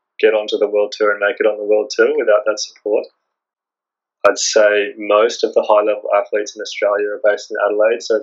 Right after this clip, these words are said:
you're not there, you're just not getting the competition or the training or the coaching expertise that you otherwise would. Um, it's definitely possible. Um, like, we've got a few athletes around the place that are doing their own thing and, and making it that way, which is great. Um, but yeah, certainly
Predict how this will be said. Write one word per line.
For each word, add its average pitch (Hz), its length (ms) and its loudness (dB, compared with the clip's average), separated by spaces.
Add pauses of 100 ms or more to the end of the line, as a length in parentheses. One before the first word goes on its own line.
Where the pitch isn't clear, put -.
you're 110 80 -4
not 110 180 0
there, 98 160 2
you're 101 140 -8
just - 180 -8
not - 220 -2
getting 98 240 0 (480)
the - 80 -8
competition - 640 -2
or 101 100 2
the 98 140 -2
training 98 360 -2
or 98 80 2
the - 200 -8
coaching 101 260 2
expertise 101 600 -2
that - 180 2
you 107 160 4
otherwise 101 440 2
would. 107 180 2 (440)
Um, 104 220 4
it's - 120 -14
definitely 135 360 2
possible. 131 400 0 (360)
Um, 113 220 2
like, 110 220 2
we've 113 160 -8
got 120 100 2
a 117 80 -10
few 110 180 0
athletes 110 540 -2 (960)
around 110 160 2
the 110 140 0
place 110 260 4
that 120 100 -6
are 117 160 -2
doing 110 140 -2
their 110 180 2
own 107 200 -2
thing 110 240 0
and, 107 100 -6 (460)
and 113 100 -4
making 110 280 2
it - 100 -2
that 104 160 4
way, 104 180 4
which 107 140 -10
is 104 100 -12
great. 101 320 2 (180)
Um, 101 380 -4 (460)
but 113 100 -2
yeah, 107 200 4
certainly 107 640 0